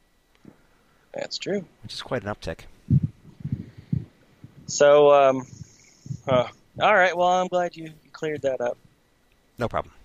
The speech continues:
Speaker 1: And now I gotta go finish, was it Drastic Measures or something like that? Something Measures.
Speaker 2: Ah, I think you're right.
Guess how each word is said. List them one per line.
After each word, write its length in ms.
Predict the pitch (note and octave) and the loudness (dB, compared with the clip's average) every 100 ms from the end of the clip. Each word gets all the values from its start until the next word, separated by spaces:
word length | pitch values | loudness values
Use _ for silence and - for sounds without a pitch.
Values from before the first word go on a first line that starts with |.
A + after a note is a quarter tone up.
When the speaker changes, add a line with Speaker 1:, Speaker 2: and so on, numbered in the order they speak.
| - _ - _ _ _ _ _ - _ _ _ - | -20 _ -20 _ _ _ _ _ -20 _ _ _ -14
Speaker 1:
And 100 | B2 | -4
now 100 | B2+ | -2
I 60 | C3 | 2
gotta 200 | C3 B2 | 2 2
go 120 | B2+ | 0
finish, 400 | - B2 - - _ _ | 0 0 -2 -4 _ _
was 160 | C#3 A#2+ | -2 -2
it 120 | A2+ | -2
Drastic 380 | - C3 - B2+ | 0 0 0 -4
Measures 480 | C3 B2+ B2+ C3 C3 | 0 0 0 -6 -10
or 60 | |
something 260 | C3 C3+ B2+ | -8 -6 -4
like 120 | B2+ C3 | -4 -2
that? 200 | C3+ - | -4 0
Something 240 | C#3+ - | 0 0
Measures. 180 | A#2 A2 | 0 -2
Speaker 2:
Ah, 560 | D3+ D3+ D3+ D3 C#3+ C#3 | -2 -2 -4 -4 -6 -2
I 100 | C#3 | -2
think 220 | - E3 | -2 -4
you're 100 | D3+ | -2
right. 180 | A2+ C2+ | -2 -2